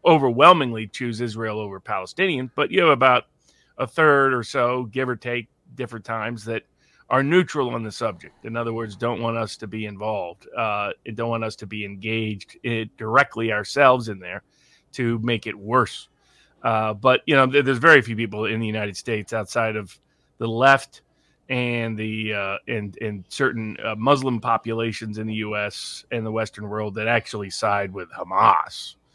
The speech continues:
Uh, they, that, that, that's pretty small. The, there's more people that side or say they sympathize with Palestinians, uh, but that, that number generally, uh, you know, the more people by a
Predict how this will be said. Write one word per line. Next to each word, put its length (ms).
Uh, 280
they, 200
that, 260
that, 300
that's 240
pretty 300
small. 680
The, 200
there's 300
more 220
people 300
that 140
side 480
or 140
say 220
they 160
sympathize 680
with 160
Palestinians, 800
uh, 260
but 320
that, 400
that 220
number 320
generally, 640
uh, 320
you 160
know, 60
the 340
more 320
people 320
by 180
a 160